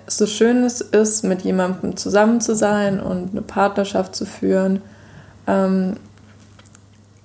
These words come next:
man kann darauf nicht zu hundert Prozent bauen, so das liegt an zwei Personen, die beide bereit sein müssten, gleich viel zu geben oder viel zu geben, mal mehr, mal weniger. Und wenn ich mich aber wohl mit der Entscheidung fühle,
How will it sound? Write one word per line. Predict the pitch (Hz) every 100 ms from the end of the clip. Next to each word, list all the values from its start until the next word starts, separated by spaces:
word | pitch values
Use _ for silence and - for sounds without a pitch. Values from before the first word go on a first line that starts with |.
| - - - - _
man | - 214 220
kann | 226 214
darauf | 208 185 190
nicht | 190 190 - - _ _ -
zu | - -
hundert | - 202 202 214 208
Prozent | 190 180 185 180
bauen, | 180 196 196
so | 180
das | 180 180 - - - - - - - -
liegt | 208 214 220 -
an | 196
zwei | - 196
Personen, | 196 202 180 190 196 185
die | 185
beide | 180 185 190
bereit | 190 180 180 185
sein | 185 185
müssten, | 180 - 190 196
gleich | - 185 185
viel | 190 190
zu | -
geben | 185 190 185
oder | 180 180
viel | 185 190
zu | 185 185
geben, | 190 185 185 - - - -
mal | 196 185
mehr, | 185 185
mal | 185 185
weniger. | 190 196 185 180 -
Und | - 196 196 - - - - -
wenn | - -
ich | 233
mich | 226 -
aber | 190 190 185
wohl | 214 247
mit | 226 202
der | 190 -
Entscheidung | 196 - 208 208 196
fühle, | - 190 185 190 226 277